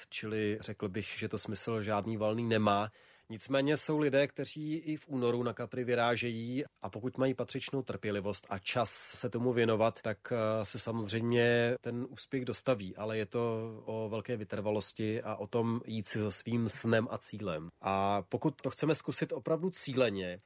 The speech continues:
vyplatí se vsadit na techniku, která se jmenuje feeder,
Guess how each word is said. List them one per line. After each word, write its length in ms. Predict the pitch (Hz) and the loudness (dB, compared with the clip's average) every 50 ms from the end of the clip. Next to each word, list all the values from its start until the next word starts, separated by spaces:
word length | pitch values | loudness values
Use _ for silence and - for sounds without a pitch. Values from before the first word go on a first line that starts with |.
| _ | _
vyplatí 400 | - 113 104 - 117 104 - 131 | -10 -8 -4 -2 -4 -4 -2 -6
se 120 | - - 131 | -6 -4 -4
vsadit 460 | - - - 110 101 123 123 120 - | -4 -2 -2 0 2 2 0 0 0
na 720 | 120 117 113 110 110 113 113 113 113 113 113 113 113 110 - | 0 2 4 4 4 4 4 4 4 2 2 0 0 -2 -4
techniku, 400 | - - - - 120 - - 120 | -6 -10 -8 -10 -10 -8 -8 -10
která 320 | - - - 107 107 107 | -8 -6 -4 -2 0 0
se 140 | 101 - 120 | 0 -2 -4
jmenuje 260 | 110 113 113 117 117 | -4 -2 -2 -2 -2
feeder, 520 | 101 - - 107 98 87 104 98 101 98 | -4 -6 -8 -10 -4 0 2 2 2 2